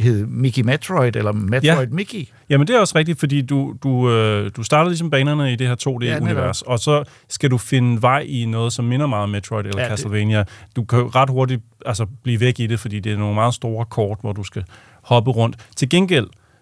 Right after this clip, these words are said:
Speaker 2: så får du aldrig rigtig nogen evner til at angribe med. Det er meget, øh, wall jump og dobbelt, du ved, altså man skal, man skal hoppe,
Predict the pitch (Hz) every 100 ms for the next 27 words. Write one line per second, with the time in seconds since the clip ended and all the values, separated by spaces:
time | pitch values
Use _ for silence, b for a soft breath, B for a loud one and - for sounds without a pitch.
0 | _ - 147 123 139 131 123 127 156 147
1 | 147 143 139 147 - 127 123 139 135 -
2 | 123 123 - 131 147 - 117 98 98 95
3 | 98 117 113 110 117 131 135 110 98 104
4 | 117 139 - 127 113 107 107 101 120 120
5 | 127 123 _ - - 113 107 - 123 117
6 | 120 110 127 - 98 143 -